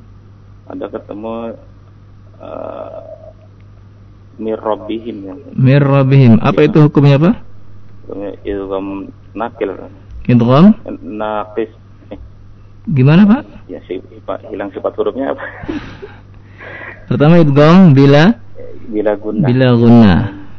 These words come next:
Speaker 2: Kemudian dia masih
Speaker 1: Oh,
Speaker 2: ada
Speaker 1: idgham.
Speaker 2: tidak huruf nunnya?
Speaker 1: Oh,
Speaker 2: Zatnya dan
Speaker 1: nunnya
Speaker 2: sifatnya?
Speaker 1: hilang. Hilang.
Speaker 2: Hilang
Speaker 1: Jadi
Speaker 2: sebagian apa sebagian, apa semuanya?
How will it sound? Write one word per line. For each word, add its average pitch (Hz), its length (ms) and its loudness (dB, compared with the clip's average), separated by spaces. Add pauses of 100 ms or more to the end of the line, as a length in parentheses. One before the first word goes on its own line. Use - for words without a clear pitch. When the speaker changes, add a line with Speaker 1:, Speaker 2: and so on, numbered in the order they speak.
Speaker 2:
Kemudian 143 440 6
dia 165 280 6 (840)
masih 123 300 2
Speaker 1:
Oh, 123 60 2
Speaker 2:
ada 147 180 4
Speaker 1:
idgham. 175 100 0
Speaker 2:
tidak 165 200 6
huruf 143 260 4
nunnya? 147 380 6
Speaker 1:
Oh, 104 220 -2 (460)
Speaker 2:
Zatnya 135 480 2
dan 143 120 4
Speaker 1:
nunnya 135 120 2
Speaker 2:
sifatnya? 139 340 2
Speaker 1:
hilang. 101 180 -2 (400)
Hilang. 104 300 -6 (520)
Speaker 2:
Hilang 143 300 2
Speaker 1:
Jadi - 160 -2
Speaker 2:
sebagian 147 680 4
apa 165 140 4
sebagian, 147 420 4 (200)
apa 143 240 0
semuanya? 151 420 6